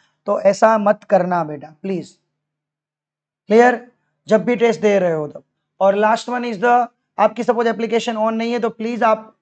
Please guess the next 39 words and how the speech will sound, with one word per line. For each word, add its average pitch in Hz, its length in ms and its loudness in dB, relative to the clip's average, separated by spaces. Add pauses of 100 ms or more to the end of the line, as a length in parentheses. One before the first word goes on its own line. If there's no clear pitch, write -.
(120)
बुक, 220 320 -6
आ, 196 280 2 (440)
वहाँ 220 160 4
पे 226 220 0
इंस्टीट्यूट 220 400 -8
पे 233 100 -2
जाके 214 280 0
आज 220 220 2
वहाँ 208 280 4
पे 233 80 -2
आप 214 180 0
अपनी 214 360 -2
एप्लीकेशन 214 480 -8
एक्टिव 202 260 -8
करवा 202 320 2
लो, 214 180 -2 (420)
और 202 100 4
वहाँ 208 200 8
पे 233 120 0
एक्टिव 226 260 -6
करवा 220 340 4
लिए 247 220 2
फिर 240 200 -4
भी 247 140 0
एक्टिव 240 300 -4
नहीं 226 240 -2
हुई 247 200 -4
है, 247 140 0
तो 240 140 -4
मुझे 220 240 -2
कॉल 208 220 0
करना, 156 360 -8 (120)
बारह 214 220 4
बजे 226 240 -4
के 233 100 -4
बाद 226 160 2
मुझे 233 160 -4
WhatsApp 214 420 2
करना, 160 240 -6